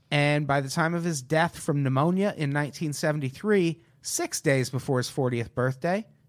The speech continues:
his body had completely ossified, leaving him able to move only his lips. He only met one other person in his lifetime who had the same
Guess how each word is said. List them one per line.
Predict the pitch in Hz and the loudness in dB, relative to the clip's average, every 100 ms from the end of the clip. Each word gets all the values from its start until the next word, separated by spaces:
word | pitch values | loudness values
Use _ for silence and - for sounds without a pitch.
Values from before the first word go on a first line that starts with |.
| - | -4
his | 170 165 | -2 -2
body | 151 147 151 170 185 180 | 2 4 6 6 2 -2
had | - 160 139 131 131 - - - | -2 2 2 0 -4 -14 -20 -10
completely | - 131 - - 202 - 202 190 - _ | -2 -2 -2 -2 -2 0 0 0 -4 _
ossified, | 131 143 147 143 131 139 123 117 120 117 - _ _ - | 0 0 0 -4 -4 0 2 2 -2 -4 -10 _ _ -14
leaving | 147 147 156 160 | 0 2 4 2
him | 160 151 - | 0 -2 0
able | 151 151 | 0 2
to | 143 | 2
move | 143 131 | 2 0
only | 143 151 156 | 0 0 0
his | 135 139 107 | 0 -4 -4
lips. | 104 110 117 - - - - _ _ _ | -8 -4 -4 -6 -6 -6 -6 _ _ _
He | - | -2
only | 139 151 | 0 2
met | 151 139 | 0 -2
one | 131 139 151 | 0 2 4
other | 151 143 | 2 2
person | - 131 - 120 - | 0 -2 -2 -8 -6
in | 127 120 | -4 -4
his | 127 120 | -4 -4
lifetime | 117 113 - - 107 104 | -4 -4 -6 -6 -4 -4
who | 107 110 | -6 -6
had | 107 101 | -6 -8
the | 110 | -10
same | - 107 104 104 | -10 -8 -8 -10